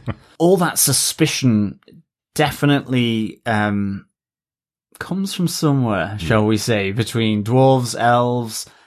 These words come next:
Speaker 2: Mm-hmm.
Speaker 1: elves, humans, you name it. Um,
Speaker 2: Absolutely.
Speaker 1: it's, whether it's, um,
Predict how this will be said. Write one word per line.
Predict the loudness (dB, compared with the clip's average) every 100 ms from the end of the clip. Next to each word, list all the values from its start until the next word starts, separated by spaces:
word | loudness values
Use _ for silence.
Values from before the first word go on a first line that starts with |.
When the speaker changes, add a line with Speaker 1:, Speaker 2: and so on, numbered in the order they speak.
| _
Speaker 2:
Mm-hmm. | 0
Speaker 1:
elves, | 2 2 0 -2 -6
humans, | -2 0 0 0 -2 -4 -8 -16 -20 -20 _
you | -2 2
name | 2 2 2
it. | 0 -4 -10 -6
Um, | -4
Speaker 2:
Absolutely. | -2 -2 -2 -4 -6 -10 -8
Speaker 1:
it's, | -8 -8 -8 -6
whether | 0 2 4
it's, | 2 -2 -4 -4 -6
um, | -8 -4 -2 -2 -2 -2 -4 -8